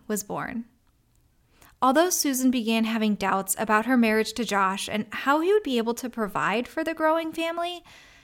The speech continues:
in two thousand seven, the couple welcomed their second son, Braden.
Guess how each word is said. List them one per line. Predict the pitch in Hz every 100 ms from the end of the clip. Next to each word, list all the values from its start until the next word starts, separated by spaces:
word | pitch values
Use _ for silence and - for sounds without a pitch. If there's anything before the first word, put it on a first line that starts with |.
| _
in | - 294
two | 285 370
thousand | 440 466 370
seven, | 262 254 269 285
the | 240
couple | 240 269 403 302
welcomed | 175 240 269 247
their | 214
second | 208 - 214 240 233
son, | - 233 170 202 -
Braden. | 196 226 - - 233